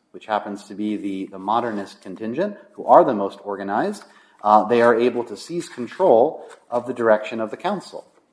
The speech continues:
as you can understand. Nevertheless, the conservative bishops, they do fight back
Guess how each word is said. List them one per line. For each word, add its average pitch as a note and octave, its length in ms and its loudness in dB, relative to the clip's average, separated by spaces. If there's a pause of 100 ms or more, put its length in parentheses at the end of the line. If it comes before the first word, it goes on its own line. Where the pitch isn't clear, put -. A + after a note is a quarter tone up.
(100)
as F2+ 120 -20
you F#2+ 80 -14
can G2 160 -14
understand. F#2 540 -12 (1400)
Nevertheless, D3 540 6
the - 60 -6
conservative C#3+ 800 0
bishops, E3 640 -6
they A2+ 140 -6
do A2+ 680 0
fight G#2+ 320 0
back C#3 400 4